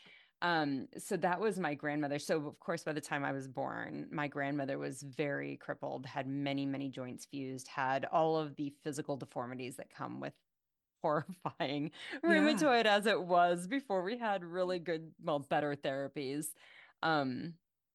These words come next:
Speaker 1: she was an amazing human being whom I just have such deep, deep gratitude that she was in my life as long as she was. And she
Speaker 2: Yeah.
Speaker 1: taught me many important things. And she just, the,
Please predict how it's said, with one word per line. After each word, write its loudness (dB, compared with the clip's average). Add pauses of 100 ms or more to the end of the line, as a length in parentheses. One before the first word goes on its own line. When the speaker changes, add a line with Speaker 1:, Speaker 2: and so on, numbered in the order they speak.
(580)
Speaker 1:
she -2
was 0
an 4
amazing 0
human -2
being -2
whom -2
I -2 (340)
just -10
have -2
such -4 (240)
deep, -2 (140)
deep -2 (300)
gratitude -2
that -6
she -6
was -4
in 0
my 0
life -4
as -8
long 2
as -2
she -2
was. 6
And 2
she 2
Speaker 2:
Yeah. 0
Speaker 1:
taught 2
me 0
many 0
important -4
things. -4 (420)
And 2
she -4
just, -4
the, -2